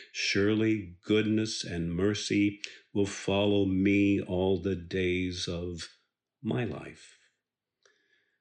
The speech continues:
On what is one of the darkest days in David's life, he begins to turn things around. But David strengthened himself in the Lord his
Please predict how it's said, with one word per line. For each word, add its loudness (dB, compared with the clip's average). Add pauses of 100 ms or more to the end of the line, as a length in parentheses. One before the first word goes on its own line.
(460)
On 4
what 4
is 4
one 6
of 2
the 4
darkest 0
days 4
in 2
David's 2
life, 0
he -4
begins 0
to -6
turn 0
things -2
around. -4 (1500)
But -4 (180)
David 0 (200)
strengthened 0
himself -4 (420)
in 2
the 2
Lord -2 (420)
his -6